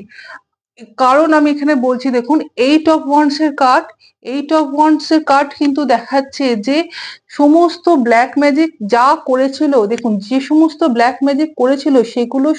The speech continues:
সমস্ত ব্যাকফায়ার করেছে। কাদের কাছে? সেই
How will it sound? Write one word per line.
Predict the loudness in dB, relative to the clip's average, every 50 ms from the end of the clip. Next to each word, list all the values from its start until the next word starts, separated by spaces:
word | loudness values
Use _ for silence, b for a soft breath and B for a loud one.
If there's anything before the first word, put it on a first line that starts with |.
| -2
সমস্ত | -2 0 2 0 0 -2 -2 -2 0 2 2 2
ব্যাকফায়ার | 2 2 0 -2 -4 _ 0 2 2 2 2 0 0
করেছে। | 0 2 0 0 -2 -2 -2 0 0 -2 B B B B B B B B B -4
কাদের | -2 -2 -2 -2 -2 -2 0 0
কাছে? | 0 0 0 0 0 0 0 0 0 0
সেই | 0 0